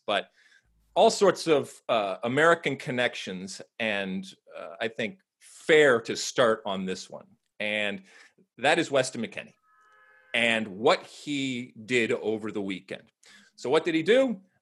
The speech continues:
Uh, this is a young American player. This is a young player, American player who went over to Germany and, uh, became a professional, and in doing so grew into a incredible, uh, young man and,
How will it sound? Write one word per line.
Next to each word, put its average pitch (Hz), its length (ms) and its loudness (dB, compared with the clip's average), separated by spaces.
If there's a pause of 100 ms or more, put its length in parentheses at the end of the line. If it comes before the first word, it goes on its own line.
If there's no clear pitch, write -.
(140)
Uh, 107 540 -2
this 117 300 -6
is 107 340 -6 (100)
a 90 380 -4
young 135 240 0
American 120 440 -2
player. 156 480 2
This 104 220 -6
is 95 80 -14
a 101 60 -10
young 98 240 -6
player, 107 320 -6
American 98 340 -6
player 98 280 -4
who 110 100 -8
went 98 180 -6
over 90 220 -6
to - 100 -20
Germany 151 540 0 (340)
and, 90 420 -6 (140)
uh, 71 280 -14 (440)
became 131 480 -4
a 117 40 0
professional, 143 720 -2
and 98 380 -6 (160)
in 104 120 -8
doing 113 220 -4
so 110 300 -4
grew 110 260 -6
into 107 640 -6
a 90 340 -4 (180)
incredible, 107 680 -6
uh, 85 340 -6 (380)
young 120 200 0
man 139 240 4
and, 113 280 0